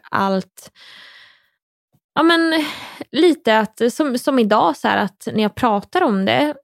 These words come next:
så säger nästan alla så här, "Men gud, jag kan inte se på dig att du är sjuk.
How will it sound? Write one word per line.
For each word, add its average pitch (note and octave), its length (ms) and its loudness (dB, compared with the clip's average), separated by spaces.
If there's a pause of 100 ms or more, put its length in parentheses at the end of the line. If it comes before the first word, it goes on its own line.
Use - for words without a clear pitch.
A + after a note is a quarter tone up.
så A3 400 -4
säger G#3 320 0
nästan G#3 260 -4
alla A3+ 300 -2
så - 120 -6
här, G3+ 60 -6
"Men G3 160 -4 (280)
gud, A#3+ 260 0
jag A3 120 -4
kan A3+ 120 -6
inte A3+ 340 -2
se A3+ 120 -2
på G3+ 120 -2
dig B3+ 240 0
att - 160 -8
du G3 180 -2
är G3 60 -4
sjuk. - 440 -4